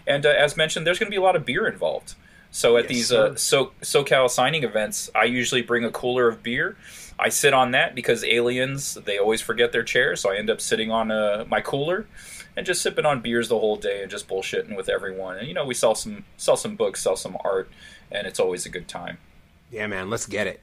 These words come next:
Speaker 2: And, and of course, in real time, this will just be a week from now, we'll have how we did, uh, and,
Speaker 1: Yeah.
Speaker 2: and what kind of time we had at SoCal Comics. So, yeah, man, looking forward to it. I've been prepping for it.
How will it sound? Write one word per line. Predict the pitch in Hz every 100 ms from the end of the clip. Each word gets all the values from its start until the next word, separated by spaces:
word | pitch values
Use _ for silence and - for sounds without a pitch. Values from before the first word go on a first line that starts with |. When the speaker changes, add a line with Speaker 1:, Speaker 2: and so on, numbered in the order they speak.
| -
Speaker 2:
And, | 135 131
and | 127
of | 117
course, | - 120 107 -
in | 113 107
real | 110 123
time, | 113 101 101 107
this | 95
will | 101
just | 95 -
be | - 90 92
a | 95
week | 113 -
from | 104
now, | 98 104 120
we'll | 120 113
have | 98 107 104 98
how | - 120
we | 127 156
did, | 190 190 92 - - - -
uh, | 92 92 90 92
and, |
Speaker 1:
Yeah. | 123 139
Speaker 2:
and | 104 98 98
what | 117 120
kind | 123
of | 107
time | 117 110
we | 110 104
had | 107 95 85 85
at | 85 87
SoCal | - 92 90 85
Comics. | 90 85 90 -
So, | 127
yeah, | 123 110
man, | 98 107
looking | 117 110
forward | 120 123 120
to | 135
it. | 127
I've |
been | 110 101
prepping | - 127 143 139
for | 165 185
it. | 247